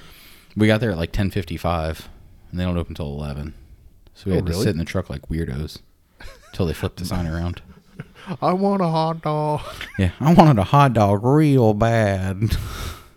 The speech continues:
Speaker 1: So, yeah, you know, I I'm so picky about hot dogs. Like, I won't eat just, like, random Oscar Mayer from the fucking store. Like, whatever it is about their hot dogs,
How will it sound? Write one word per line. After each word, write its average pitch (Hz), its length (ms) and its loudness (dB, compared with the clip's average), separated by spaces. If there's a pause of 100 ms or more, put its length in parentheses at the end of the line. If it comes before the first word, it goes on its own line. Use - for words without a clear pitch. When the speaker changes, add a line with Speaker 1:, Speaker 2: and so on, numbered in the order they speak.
(140)
Speaker 1:
So, 78 320 -4 (240)
yeah, 160 340 0 (100)
you 165 160 2
know, 196 280 2
I 131 360 -4 (480)
I'm 131 80 -2
so 139 180 -2
picky 110 300 -2
about 85 220 -6
hot 78 180 -10
dogs. 85 300 -8
Like, 87 120 -12
I 90 60 -6
won't 104 380 -4
eat 101 260 -6
just, - 400 -8 (280)
like, 92 200 -8
random 80 680 -6
Oscar 87 300 -8
Mayer 80 420 -4
from 78 200 -8
the 71 100 -6
fucking 69 360 -8
store. 76 580 -8 (880)
Like, 95 140 -6
whatever 117 300 2
it 113 80 0
is 107 160 0
about 90 300 -2
their 85 200 -2
hot 85 240 -2
dogs, 101 480 -4